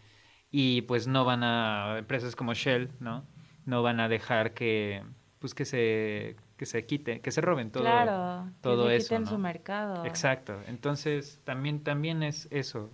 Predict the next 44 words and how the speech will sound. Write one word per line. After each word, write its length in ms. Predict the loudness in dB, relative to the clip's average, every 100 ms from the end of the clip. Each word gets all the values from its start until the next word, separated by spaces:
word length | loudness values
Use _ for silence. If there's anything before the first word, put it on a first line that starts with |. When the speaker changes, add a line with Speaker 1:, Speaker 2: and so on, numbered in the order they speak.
| -6
Speaker 1:
eh, 260 | -4 -2 2
Speaker 2:
Y 80 | 4
es 100 | 4
el 100 | 4
gobierno, 440 | 4 4 0 0
o 60 | -2
sea, 160 | 2
Speaker 1:
ajá. 80 | 4
Speaker 2:
realmente 380 | 4 2 -2 -4
es 60 | -2
el 100 | 0
gobierno 340 | 2 0 -2
que 80 | -2
luego 300 | 0 0 0
pone 240 | 0 -2
las 240 | -2 -4 -2
trabas 320 | 2 2 0
a 80 | -4
las 180 | -4 -6
empresas. 560 | -6 -6 0 0 0 -8 -20 -20 -6
O 20 |
sea, 160 | -2 2
ponte, 240 | 2 2
está 760 | 0 2 2 4 4 2 0 -6 -16 _ _ _ _ -2
una 200 | 2 2
empresa 440 | 0 -4 -4 -4
donde 180 | -4 -6
trabajan 540 | -10 -8 -8 -8 -8
varios 380 | -6 -6 -8 -12
compañeros, 600 | _ -16 -12 -10 -8 -10 -6
Siemens, 320 | -4 -2 0
Speaker 1:
Sí. 180 | -2 -4 -14 _ _ -20 -20 _ _
Speaker 2:
que 140 | 0
ellos 320 | 4 6 4 2
quieren 380 | 4 4 6
apostarle, 760 | 2 2 -4 -2 -2 0 0 -2
pues, 220 | -4 -6
a 60 | -2
las 240 | -4 -4
energías 480 | -8 -8 -4 -6 -4
renovables, 640 | -4 -2 0 0 0 -2
¿no? 160 | -2 -2
A 100 | -2
invertir, 840 | 0 0 -2 -4 -4 -2 -2 -6